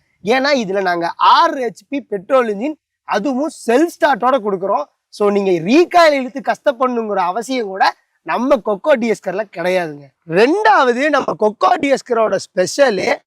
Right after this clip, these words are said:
இந்த ரொட்டேட்டிங் வீலும் அந்த பெரிய டயர்ஸும் தாங்க. So, அதனால ரொம்ப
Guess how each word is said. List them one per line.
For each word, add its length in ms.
இந்த 200
ரொட்டேட்டிங் 680
வீலும் 300
அந்த 220
பெரிய 380
டயர்ஸும் 540
தாங்க. 360
So, 200
அதனால 540
ரொம்ப 580